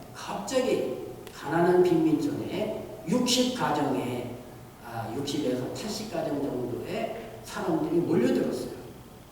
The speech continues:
망해, 망하니까. 그래가지고 저 지붕도 없고 그다음에 문짝도 없는 그런 데서 생활하는 그런 사람들에게 집을 지어줄 수 있는, 아, 선교센터를 하면서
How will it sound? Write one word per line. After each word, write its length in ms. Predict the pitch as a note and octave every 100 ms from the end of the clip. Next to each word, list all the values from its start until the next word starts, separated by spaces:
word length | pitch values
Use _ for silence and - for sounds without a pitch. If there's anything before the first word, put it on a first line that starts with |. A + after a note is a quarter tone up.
| - -
망해, 340 | - D3 D3+
망하니까. 560 | D3 D3 D3 D#3 D3 - - - - - - - - -
그래가지고 520 | C#3+ C#3 C#3 C#3 C#3+
저 320 | D#3+ G#3 A3+
지붕도 480 | - A3 B3+ B3+ A3+
없고 800 | D#3+ - - - F3 G3+ G#3+ - - - -
그다음에 300 | - A#2 A#2 G#2+ G2+
문짝도 520 | B2+ B2 B2+ B2+ -
없는 500 | G#2+ G#2 G2+ F3+ G3+ - - -
그런 220 | E3 A3
데서 400 | G3+ D3+ A#2+ B2
생활하는 800 | A#2+ E3 D#3 - - - - - - - -
그런 260 | A2+ A2+ G#2+
사람들에게 1120 | A2 A2+ G#2+ G#2 G2 C3 G3+ E3+ - - - - - - -
집을 440 | - B2 B2+ A#2+
지어줄 380 | B2 A#2+ A2 -
수 200 | - A#2
있는, 120 | G#2 - - - - - - - - - G#3
아, 360 | G#2+ G#3+ G#3+
선교센터를 720 | - F#3 G3 F#3 F#3 E3+ F3
하면서 300 | E3+ F3 E3